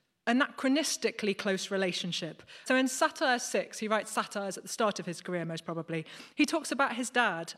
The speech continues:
an auctioneer, taking him to school every day. His father, in other words, was acting as a paedagogos.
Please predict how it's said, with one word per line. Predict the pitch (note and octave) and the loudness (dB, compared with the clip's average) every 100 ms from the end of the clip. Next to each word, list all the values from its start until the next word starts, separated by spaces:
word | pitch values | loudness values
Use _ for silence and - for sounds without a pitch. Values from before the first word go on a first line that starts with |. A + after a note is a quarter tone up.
| - | -2
an | A#3 | 2
auctioneer, | C4+ C#4 - B3+ B3 F3 F3+ - _ _ _ _ - | 2 2 0 4 2 2 -4 -10 _ _ _ _ 0
taking | D4 D4 C4 | 2 2 2
him | B3+ A#3+ | 4 2
to | A#3 A#3 | 2 -4
school | - A#3 G#3 F3 E3 _ _ - | -4 0 0 -2 -8 _ _ -6
every | G3+ G3+ | -4 -2
day. | G3+ G#3+ F#3 E3+ - | 0 2 0 -4 -6
His | - B3+ | -4 2
father, | D4+ D#4 C#4 | 6 6 4
in | A#3+ | 2
other | A#3+ A#3 | 0 0
words, | G#3+ G#3 | -2 0
was | A3 | 0
acting | A#3+ - A3+ | 0 0 -4
as | G#3 G#3+ | -2 -4
a | |
paedagogos. | - - C#4 A#3+ A#3+ C4 G3+ D#3 - - | -2 2 2 2 2 0 0 -8 -6 -6